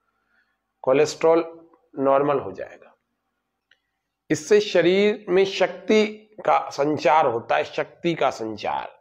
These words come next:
डायबिटीज वाले, लिवर के जो परेशान लोग हैं, वे डायबिटीज यानी पेनक्रियाज जिनकी प्रॉब्लम करता है,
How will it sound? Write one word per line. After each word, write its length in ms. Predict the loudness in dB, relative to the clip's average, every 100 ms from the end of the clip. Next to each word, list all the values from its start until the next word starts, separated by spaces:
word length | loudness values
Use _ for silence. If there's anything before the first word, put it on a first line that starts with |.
| -12
डायबिटीज 840 | -4 0 0 -2 -2 0 0 0
वाले, 440 | 0 2 2 2 0
लिवर 360 | 0 0 0
के 260 | 0 0 2
जो 160 | 2
परेशान 540 | 2 0 0 0 0 2
लोग 320 | 4 4 4
हैं, 160 | 2 2
वे 480 | 2 2 0 -2 -4
डायबिटीज 540 | 0 0 0 -2 0
यानी 140 | 2 0
पेनक्रियाज 840 | 0 2 2 2 2 4 2 0
जिनकी 260 | -4 -4
प्रॉब्लम 420 | -4 -2 -2 -4 -4
करता 320 | -6 -2 -2
है, 160 | -2